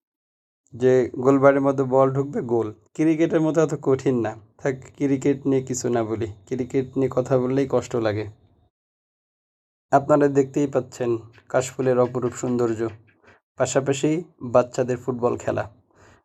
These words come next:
মোটামুটি বাচ্চাদের ফুটবল খেলা প্রায় শেষ, এখন তারা প্রায় ক্লান্ত।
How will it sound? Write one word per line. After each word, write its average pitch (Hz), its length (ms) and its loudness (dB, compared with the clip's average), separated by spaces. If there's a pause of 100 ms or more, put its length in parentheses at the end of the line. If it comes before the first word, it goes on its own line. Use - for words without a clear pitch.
(160)
মোটামুটি 180 680 2 (460)
বাচ্চাদের 131 500 0
ফুটবল 135 420 0
খেলা 131 240 -2
প্রায় 113 300 0
শেষ, 107 280 -4 (840)
এখন 123 460 -2
তারা 117 480 0 (680)
প্রায় 139 380 6
ক্লান্ত। 117 600 0